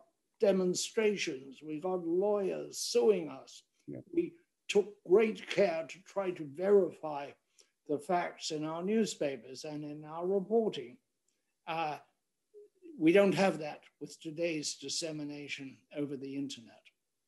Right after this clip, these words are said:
Speaker 2: Well, too many voices, and, uh, it's hard to, I, I think people are still, journalists are criticized instantly if they make a mistake,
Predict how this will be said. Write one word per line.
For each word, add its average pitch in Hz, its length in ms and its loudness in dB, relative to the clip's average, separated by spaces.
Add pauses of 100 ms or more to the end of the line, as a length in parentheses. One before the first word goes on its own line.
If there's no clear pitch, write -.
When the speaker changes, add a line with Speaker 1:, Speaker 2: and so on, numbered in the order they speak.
(280)
Speaker 2:
Well, 131 100 -2
too 185 160 0
many 165 160 6
voices, 135 600 2
and, 127 340 -4
uh, 123 140 -2 (460)
it's 139 120 -6
hard 151 260 2
to, 139 200 4 (580)
I, 160 60 -4 (140)
I 160 60 2
think 160 260 2
people 165 200 6
are 123 120 2
still, 156 560 4 (600)
journalists 139 380 -4
are 135 180 -4 (360)
criticized 135 540 0 (220)
instantly 151 440 0
if 113 120 -6
they 131 100 -4
make 127 180 -4
a - 20 -8
mistake, 143 420 0